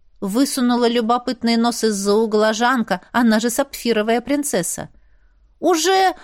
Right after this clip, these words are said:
а, девять предложений выходит, да?» Дэйм показал ей язык, а Джейми легонько щелкнул по носу. «Не выходит. Сегодня твоей руки попросили двое, так что десять». «Ух!» Жанне зарделась и состроила Дэйму рожицу.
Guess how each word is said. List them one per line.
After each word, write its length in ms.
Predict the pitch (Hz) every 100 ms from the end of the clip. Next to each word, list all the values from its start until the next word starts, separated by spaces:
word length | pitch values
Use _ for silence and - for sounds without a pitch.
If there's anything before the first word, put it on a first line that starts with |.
| -
а, 360 | - 302 302 -
девять 680 | - 240 220 240 403 440 427
предложений 640 | 359 330 370 294 466 539 453
выходит, 520 | 381 262 226 214 180
да?» 140 | 330 480 539 _ _ _ _ _ _ -
Дэйм 360 | 175 202 294
показал 480 | 285 202 214 214 226
ей 220 | 190 208
язык, 480 | 190 240 254 427 - - - -
а 120 | 269
Джейми 400 | 233 320 339 320
легонько 480 | 285 262 285 277 311
щелкнул 500 | - 226 233 247 254
по 200 | 233 190
носу. 420 | 151 - 156 160 _
«Не 200 | 233 254
выходит. 640 | 240 294 - 147 147 - - _
Сегодня 520 | - - 320 370 302
твоей 380 | 294 277 294 311
руки 260 | 302 302 330
попросили 580 | 294 254 247 - 269
двое, 440 | 254 226 233 294 127
так 220 | - -
что 180 | - 330
десять». 600 | 214 262 320 - - - _ _ _
«Ух!» 560 | 403 359 - - - 359 - - - - _ -
Жанне 360 | 226 240 226 214
зарделась 680 | 220 220 196 302 359 339
и 60 | 285
состроила 720 | - 233 - 233 233 254 269
Дэйму 420 | 220 202 202 226
рожицу. 680 | 247 208 160 147 - 147 -